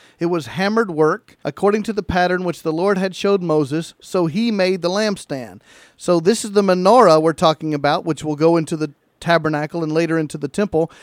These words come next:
My question, Rabbi, is on that pronoun, "he made the lampstand." Some readings I see say it's Moses doing it. Some people say, no, God made this. How do you read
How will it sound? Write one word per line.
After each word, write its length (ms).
My 120
question, 600
Rabbi, 380
is 140
on 200
that 240
pronoun, 540
"he 340
made 260
the 80
lampstand." 680
Some 320
readings 380
I 320
see 480
say 200
it's 120
Moses 520
doing 340
it. 220
Some 180
people 240
say, 220
no, 180
God 380
made 260
this. 440
How 120
do 80
you 80
read 320